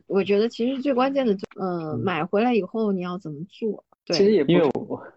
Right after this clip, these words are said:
Speaker 3: 不只是国产品牌，包括就像我们回头本期的主题一样，
Speaker 2: 嗯。
Speaker 3: 你就像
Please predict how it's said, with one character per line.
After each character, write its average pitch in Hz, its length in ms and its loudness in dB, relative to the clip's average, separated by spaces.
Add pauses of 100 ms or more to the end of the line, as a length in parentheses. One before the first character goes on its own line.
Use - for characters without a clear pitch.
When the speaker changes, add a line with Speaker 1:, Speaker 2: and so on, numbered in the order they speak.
(100)
Speaker 3:
不 220 100 2
只 139 180 -2
是 147 480 -2 (100)
国 156 200 -2
产 180 160 -4
品 143 200 -10
牌， 131 280 -8
包 180 160 0
括 180 260 -2 (300)
就 165 140 -6
像 147 180 0
我 139 60 0
们 139 220 -4
回 139 160 -2
头 139 300 -4 (380)
本 123 140 0
期 - 160 -10
的 143 100 0
主 - 220 -10
题 131 240 -2
一 - 20 -2
样， 123 180 -2
Speaker 2:
嗯。 147 100 -6
Speaker 3:
你 143 40 -8
就 165 160 -8
像 156 180 -6